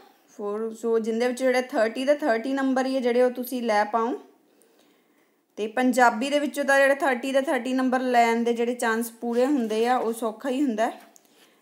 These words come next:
ਤਾਂ ਸੀ ਡੀ ਪੀ ਦੇ ਵਿੱਚੋਂ ਥਰਟੀ ਤੇ ਬਾਕੀ ਪਿੱਛੇ ਰਹਿ ਜਾਣਗੇ ਜੀ ਥਰਟੀ ਨੰਬਰ। ਤਾਂ ਉਹਨਾਂ ਲਈ ਵੀ ਆਪਾਂ ਕਰਾਂਗੇ, ਐਸ ਐਸ ਟੀ ਦਾ ਟੌਪਿਕ ਕਰਾਂਗੇ ਆਪਾਂ। But ਪਹਿਲਾਂ ਜੀ ਇਹ ਸੀ ਡੀ ਪੀ ਹੈ ਜੀ, ਇਹਦੇ ਵਿੱਚ ਅੱਜ ਆਪਾਂ ਕਰਾਂਗੇ ਜੀ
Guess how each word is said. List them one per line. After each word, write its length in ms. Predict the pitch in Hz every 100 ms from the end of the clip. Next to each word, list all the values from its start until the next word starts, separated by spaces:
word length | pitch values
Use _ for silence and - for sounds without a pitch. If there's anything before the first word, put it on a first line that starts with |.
| _
ਤਾਂ 120 | - 233
ਸੀ 200 | 262 247
ਡੀ 100 | 262
ਪੀ 220 | 285 285
ਦੇ 120 | 262
ਵਿੱਚੋਂ 240 | 277 269
ਥਰਟੀ 480 | 269 320 247 247 269
ਤੇ 80 | 269
ਬਾਕੀ 340 | 233 233 233
ਪਿੱਛੇ 320 | 247 240 - 262
ਰਹਿ 200 | 240 233
ਜਾਣਗੇ 380 | 254 254 247
ਜੀ 140 | 233 240
ਥਰਟੀ 440 | 247 226 208 262
ਨੰਬਰ। 380 | 262 262 262 311 - - _ _ - - _ _ _ _
ਤਾਂ 100 | 233
ਉਹਨਾਂ 340 | 165 233 254 285
ਲਈ 140 | 294
ਵੀ 120 | 285
ਆਪਾਂ 240 | 277 269 254
ਕਰਾਂਗੇ, 640 | 254 240 254 254 262 302 294
ਐਸ 220 | 240 -
ਐਸ 160 | 240 262
ਟੀ 380 | - 254 247 247
ਦਾ 220 | 208 233
ਟੌਪਿਕ 460 | 233 220 220 233 226 -
ਕਰਾਂਗੇ 420 | 233 226 240 240
ਆਪਾਂ। 220 | 226 269 440 - _ _ _ _ _ _ _ _ _ -
But 80 | 240
ਪਹਿਲਾਂ 400 | 233 247 254 277
ਜੀ 140 | 285 277
ਇਹ 120 | 277
ਸੀ 240 | - 247
ਡੀ 140 | 220 247
ਪੀ 280 | 254 262
ਹੈ 60 | 262
ਜੀ, 160 | 233 262
ਇਹਦੇ 420 | 349 320 254 294
ਵਿੱਚ 220 | 302 302
ਅੱਜ 140 | 277
ਆਪਾਂ 240 | 294 294 302
ਕਰਾਂਗੇ 560 | 294 262 269 277 277
ਜੀ 360 | 277 269 285 320